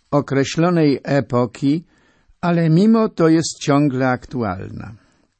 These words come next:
Czasy spokoju sprzyjają powstawaniu iluzji, że historia jest następstwem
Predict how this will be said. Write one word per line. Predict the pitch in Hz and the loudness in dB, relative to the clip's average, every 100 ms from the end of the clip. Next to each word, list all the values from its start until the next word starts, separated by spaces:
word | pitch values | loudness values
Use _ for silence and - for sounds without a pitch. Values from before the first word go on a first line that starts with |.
| _ _ _ _ _ | _ _ _ _ _
Czasy | - 196 202 190 | 0 0 0 -2
spokoju | 165 - 127 120 143 160 131 101 110 | -4 -4 -4 -2 0 2 2 -2 -8
sprzyjają | - - - 139 147 151 151 151 | -14 -10 -2 2 4 4 2 0
powstawaniu | 131 117 - 139 123 151 175 175 151 | -2 -6 -6 -4 -2 -2 0 -2 0
iluzji, | 135 127 131 143 135 147 147 165 - _ _ - | 0 2 4 2 0 0 -2 -2 -8 _ _ -12
że | 117 139 | -2 -2
historia | 113 135 - - 196 202 190 | 0 -2 -2 0 2 2 2
jest | 170 151 151 | 2 2 0
następstwem | 143 143 - 147 147 - - - 151 151 147 | 0 -2 -2 0 2 -2 -10 -6 0 2 0